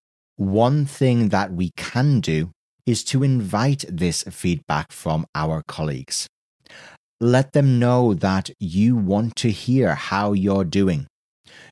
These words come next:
You want to hear what you're doing wrong and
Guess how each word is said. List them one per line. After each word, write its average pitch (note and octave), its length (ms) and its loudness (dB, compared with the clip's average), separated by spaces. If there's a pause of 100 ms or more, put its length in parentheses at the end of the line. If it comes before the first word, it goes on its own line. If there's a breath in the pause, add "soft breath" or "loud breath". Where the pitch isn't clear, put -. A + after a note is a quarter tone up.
You F2+ 220 0
want F#2 300 0
to F#2 100 0
hear E2+ 500 0
what F2 380 -2
you're F#2+ 280 2
doing E2+ 520 0
wrong D#2+ 560 -2 (400 loud breath)
and G2 480 2